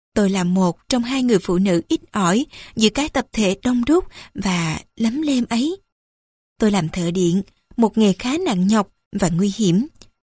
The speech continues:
Nếu hỏi mười người thì cả mười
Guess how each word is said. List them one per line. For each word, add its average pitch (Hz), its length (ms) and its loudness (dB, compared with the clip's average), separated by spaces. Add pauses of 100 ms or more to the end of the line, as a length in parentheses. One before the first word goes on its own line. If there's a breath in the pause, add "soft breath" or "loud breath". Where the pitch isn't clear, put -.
(440)
Nếu 339 180 4
hỏi 262 220 4
mười 247 240 6
người 214 380 6 (220 loud breath)
thì 247 140 4
cả 226 420 0
mười 220 380 6